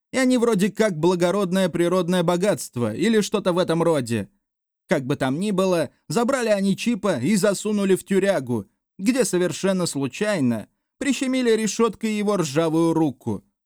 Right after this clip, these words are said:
Здорово изломали пальцы, так что теперь он не может их сгибать.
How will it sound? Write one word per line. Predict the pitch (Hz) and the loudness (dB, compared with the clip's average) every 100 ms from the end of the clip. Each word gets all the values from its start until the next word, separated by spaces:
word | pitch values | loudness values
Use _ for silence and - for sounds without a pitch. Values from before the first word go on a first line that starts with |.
| _ _ _ - | _ _ _ -6
Здорово | 208 196 254 202 190 190 | -4 0 2 2 2 2
изломали | 165 165 160 160 | 2 0 0 0
пальцы, | 156 196 147 - - 101 - _ _ - | 0 -2 -4 -6 -6 -6 -8 _ _ -4
так | - | -2
что | - 156 | 0 2
теперь | 170 175 226 151 - _ - | 2 2 0 -2 -8 _ -6
он | 240 233 | 0 2
не | 208 | 2
может | 202 190 185 175 - | 2 2 2 0 0
их | 151 147 123 | -2 -2 -2
сгибать. | 120 143 135 135 113 - | -2 0 2 0 -2 -10